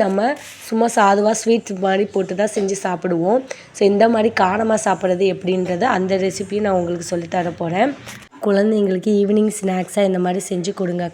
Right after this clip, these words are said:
காரப்பொடி. இது ரொம்பவே ஹெல்த்தியானதுங்க. வேர்க்கடலை, பொ-, உடைச்ச கடலை எல்லாமே மிக்ஸ் பண்ணி செஞ்சுருக்கேன். So,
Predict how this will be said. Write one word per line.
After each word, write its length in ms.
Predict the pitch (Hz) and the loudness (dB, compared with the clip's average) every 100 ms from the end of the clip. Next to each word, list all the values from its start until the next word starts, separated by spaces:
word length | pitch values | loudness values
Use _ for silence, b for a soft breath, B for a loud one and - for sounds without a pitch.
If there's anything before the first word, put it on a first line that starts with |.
| 180 | -4
காரப்பொடி. 560 | 175 190 190 170 175 240 - B B 208 | -4 -4 -4 -4 -2 -4 -6 B B -4
இது 80 | 190 180 | -2 -2
ரொம்பவே 320 | 185 196 214 175 | -2 -2 -2 -2
ஹெல்த்தியானதுங்க. 800 | 185 196 214 202 190 170 170 180 196 185 | -2 -2 -2 0 0 -4 -4 -4 -2 -2
வேர்க்கடலை, 640 | 196 190 185 165 180 185 180 | -2 -4 -6 -4 -4 -4 -4
பொ-, 120 | 190 180 | -4 -4
உடைச்ச 320 | 180 180 202 190 | -6 -8 -8 -6
கடலை 260 | 170 175 175 175 | -4 -4 -4 -4
எல்லாமே 300 | 185 190 202 196 | -4 -2 -2 -4
மிக்ஸ் 220 | 175 - | -6 -4
பண்ணி 200 | 202 202 196 | -2 -2 -4
செஞ்சுருக்கேன். 680 | 180 165 175 165 - 254 311 B B B - | -6 -6 -8 -10 -4 -2 -2 B B B -8
So, 140 | - | -4